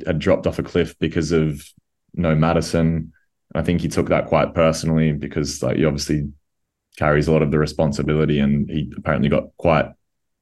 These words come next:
um, got his back up against it, and then turned out that performance, which was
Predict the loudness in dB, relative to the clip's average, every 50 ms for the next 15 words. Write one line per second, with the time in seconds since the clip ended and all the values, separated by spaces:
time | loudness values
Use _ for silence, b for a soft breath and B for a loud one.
0 | _ _ -2 0 0 2 0 0 0 0 0 0 0 0 0 0 0 0 -2 0
1 | 0 0 2 0 2 0 0 2 4 2 2 2 2 0 -2 -6 -8 -2 0 2
2 | 4 4 4 4 4 2 2 0 0 -2 -6 -2 0 0 2 2 2 0 -2 -4
3 | -4 -6 -2 -2 -2 -2 -2 -4 -8